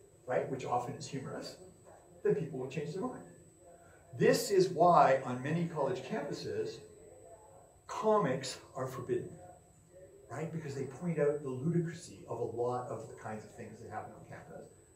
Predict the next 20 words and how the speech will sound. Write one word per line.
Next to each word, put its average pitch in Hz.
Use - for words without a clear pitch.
And 165
people 123
on 123
campus -
don't 165
want -
that, -
right? -
And 135
because, 165
and, 139
um, 123
okay, 101
we'll 117
leave 117
that 101
alone. 95
Well, 170
that's 185
why 175